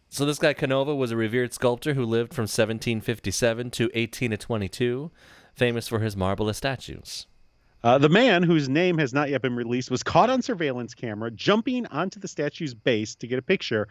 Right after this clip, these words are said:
Speaker 2: when he inadvertently snapped its toes.
Speaker 1: Wow. So
Speaker 2: I mean, he
Speaker 1: I
Speaker 2: probably thought it was, like, a marble statue and then,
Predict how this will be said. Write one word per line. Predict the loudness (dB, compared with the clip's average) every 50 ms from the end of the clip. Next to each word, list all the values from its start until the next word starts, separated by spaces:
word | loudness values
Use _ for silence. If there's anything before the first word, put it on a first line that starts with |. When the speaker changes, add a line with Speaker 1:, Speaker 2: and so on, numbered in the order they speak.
| -8 -18 -20 _ _
Speaker 2:
when | -2 0 2
he | 2 2 0 _
inadvertently | 0 0 2 2 2 2 0 0 0 0 -2 -2 -2
snapped | -4 -8 -6 -4 -2 -2 -2 -4 -6
its | -6 -6 -8
toes. | -12 -14 -16 -16 -16 -16 -16 -16 -16 _ _ _ _ _ _ _ _ _ _ _ _ _ _ _ _ _ _ _ _ _ _ _ -4
Speaker 1:
Wow. | -4 -4 -4 -6 -12 -20 -20 -20 _ _ _ _ _ _ _ _ _ _ _
So | 0 4 6
Speaker 2:
I | 6
mean, | 6 6
he | 6
Speaker 1:
I | 4
Speaker 2:
probably | 4 2 2 4 4 2 2 2 4
thought | 4 4 4 4
it | 2
was, | 0 -2 -2
like, | -4 -4
a | -4
marble | -4 -2 -2 -4 -4 -6 -8
statue | -6 -2 0 0 0 0 -2 -4 -4 -4 -4
and | -2 -4
then, | -4 -4 -4 -6 -8